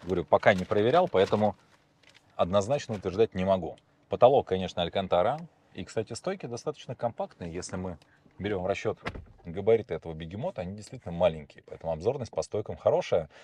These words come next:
но плохая по дворникам. Посмотрите, сколько не д-, не доходит. Порядка шести-семи сантиметров уж точно.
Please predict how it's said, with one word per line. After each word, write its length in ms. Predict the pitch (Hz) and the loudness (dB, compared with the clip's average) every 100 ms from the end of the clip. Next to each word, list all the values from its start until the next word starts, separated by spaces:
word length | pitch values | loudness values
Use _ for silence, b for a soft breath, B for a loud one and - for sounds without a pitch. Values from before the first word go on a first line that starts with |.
| B B - | B B -2
но 200 | 127 147 | 0 4
плохая 540 | 117 95 131 156 143 | 4 4 4 4 4
по 420 | - 104 113 123 | 0 2 4 2
дворникам. 640 | 87 101 117 82 - - _ | 0 0 0 -2 -12 -20 _
Посмотрите, 400 | - - 85 113 | -20 -10 -8 -8
сколько 260 | - 87 82 | -10 -10 -8
не 120 | 78 | -10
д-, 120 | 78 - | -12 -12
не 160 | 90 90 | -10 0
доходит. 400 | 92 - 73 - | 0 0 -8 -6
Порядка 320 | 82 - - | -6 -6 -10
шести-семи 560 | - 98 - 123 98 104 | -12 -12 -12 -12 -10 -10
сантиметров 560 | 90 85 95 113 - - | -10 -10 -8 -6 -6 -10
уж 100 | - | -8
точно. 320 | 80 - | -6 -6